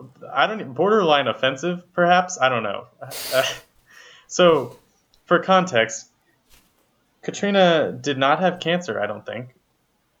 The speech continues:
She doesn't mention it, at least. I mean, she mentions chronic fatigue syndrome, as I said, and a car accident, but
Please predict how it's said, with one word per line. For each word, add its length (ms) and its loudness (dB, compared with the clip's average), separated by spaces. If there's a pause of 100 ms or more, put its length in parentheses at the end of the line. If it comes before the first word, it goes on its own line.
(160)
She 160 -12
doesn't 280 -2
mention 300 -2
it, 240 -4 (540)
at 120 -6
least. 420 -14 (140)
I 60 -6
mean, 160 0
she 160 -6
mentions 580 -4 (260)
chronic 360 0
fatigue 400 -6
syndrome, 440 -4
as 140 -4
I 80 -4
said, 300 -2
and 120 -6
a 40 -12
car 260 2
accident, 360 -10
but 180 -8